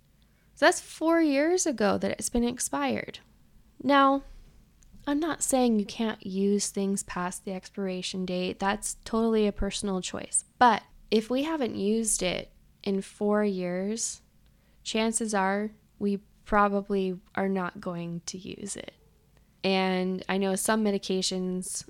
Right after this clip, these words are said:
and other things aren't really safe to use past the expiration date anyway. But coming from the mentality of not having money, not knowing if you're gonna be able to replace it,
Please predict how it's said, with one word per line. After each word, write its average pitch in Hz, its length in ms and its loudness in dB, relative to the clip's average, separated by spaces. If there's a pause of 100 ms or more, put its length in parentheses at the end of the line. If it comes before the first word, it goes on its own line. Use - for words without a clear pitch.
(120)
and 190 160 -2
other 190 240 -2
things 185 420 -6
aren't 190 180 -4
really 196 240 0
safe 202 380 -2
to - 140 -8
use 196 260 -2
past - 400 -6
the - 100 -10
expiration 180 580 -8
date 180 220 -4
anyway. 196 360 -4 (520)
But 226 280 2
coming 294 560 2
from 226 840 0 (200)
the 220 140 0
mentality 202 1120 0 (120)
of 185 760 -4 (640)
not 208 300 2
having 208 380 2
money, 240 460 2
not 220 240 0
knowing 202 400 0
if 196 140 -6
you're 214 60 -6
gonna 196 200 -4
be 190 160 -6
able 190 180 -4
to - 200 -8
replace 247 600 -2
it, 233 420 0